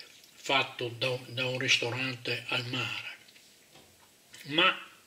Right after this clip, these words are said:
per chi come me, eh, abita in pro-, in una provincia dove il mare neanche sanno cos'è,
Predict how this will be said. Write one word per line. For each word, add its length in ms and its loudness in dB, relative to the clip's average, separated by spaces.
per 180 2
chi 200 10
come 280 6
me, 580 8
eh, 600 0
abita 560 2
in 100 -4
pro-, 240 -6
in 100 -4
una 200 -4
provincia 560 2
dove 180 -2
il 60 -4
mare 280 2
neanche 680 6
sanno 400 8
cos'è, 420 8